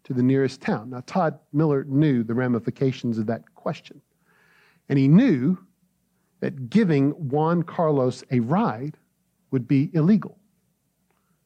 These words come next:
because it would further Juan Carlos's unauthorized presence in the United States. He knew there were drones watching him. He knew that Border Patrol agents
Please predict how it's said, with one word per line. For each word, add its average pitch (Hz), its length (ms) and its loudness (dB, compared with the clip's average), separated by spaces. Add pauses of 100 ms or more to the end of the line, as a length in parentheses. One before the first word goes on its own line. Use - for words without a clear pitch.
(500)
because 151 260 0
it 151 100 -2
would 135 160 -4
further 156 800 -4 (380)
Juan 135 320 0
Carlos's 131 840 -2 (100)
unauthorized 139 1040 0
presence 127 600 -2
in 120 60 -4
the 120 80 -2
United 117 460 -2
States. - 600 -8 (2000)
He 139 100 -2
knew 143 120 4
there 139 100 2
were 123 100 -4
drones 139 480 0
watching 147 340 -2
him. 151 200 -4 (720)
He 131 120 -2
knew 135 140 4
that 123 100 -4
Border 127 340 -2
Patrol 131 400 -4
agents 123 340 -4